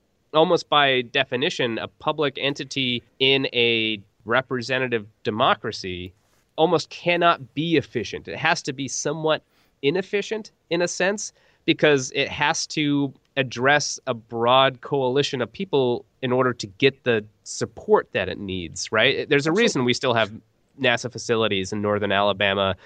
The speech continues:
Speaker 1: Mississippi, Ohio, Virginia, because that's where nasa support comes from. And if you didn't have that spread, you probably wouldn't have the same type of political support.
Speaker 2: Building coalitions, building consensus is inherently inefficient, right?
Speaker 1: Right.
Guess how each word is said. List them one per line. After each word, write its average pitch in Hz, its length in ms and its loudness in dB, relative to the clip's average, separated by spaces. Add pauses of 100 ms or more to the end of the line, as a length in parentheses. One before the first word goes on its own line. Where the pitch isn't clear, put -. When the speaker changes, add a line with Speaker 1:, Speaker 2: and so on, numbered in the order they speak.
(280)
Speaker 1:
Mississippi, 107 840 0
Ohio, 104 760 2
Virginia, 107 640 0 (160)
because 160 400 0
that's 160 260 0
where 160 140 0
nasa 151 340 0
support - 400 -8
comes 95 220 -10
from. 71 240 -8
And 113 100 -2
if 123 120 0
you 131 60 -4
didn't 190 260 -2
have 135 200 -2
that 104 280 0 (100)
spread, 107 580 -2 (160)
you 127 80 -6
probably 135 340 2
wouldn't 123 320 -4
have 120 220 -2
the 117 80 -4
same 131 380 -6
type 104 300 -12
of 123 100 -14
political 101 460 -12
support. - 540 -8 (460)
Speaker 2:
Building 170 220 6
coalitions, 143 600 6
building 143 300 2
consensus 123 640 -4
is 135 180 -2
inherently 127 560 2
inefficient, - 540 -12
right? - 220 -6 (340)
Speaker 1:
Right. 165 300 4